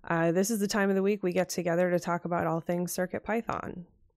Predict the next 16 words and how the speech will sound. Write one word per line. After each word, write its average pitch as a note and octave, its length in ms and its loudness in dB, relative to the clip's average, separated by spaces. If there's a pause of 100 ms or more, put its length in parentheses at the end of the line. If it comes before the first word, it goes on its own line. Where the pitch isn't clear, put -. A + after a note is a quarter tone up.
(340)
I'm G#3 160 2
Kattni, A#3+ 480 2
and E3+ 160 -2
I'm G3+ 180 0
sponsored F3+ 480 0
by E3 140 2
Adafruit E3 460 0
to D3+ 100 -2
work E3 260 0
on D#3+ 100 -2
Circuit - 360 -8
Python. - 580 -10 (440)
Circuit C4 280 -2
Python E3+ 680 0 (180)
is E3+ 460 0 (140)
a D#3+ 400 -2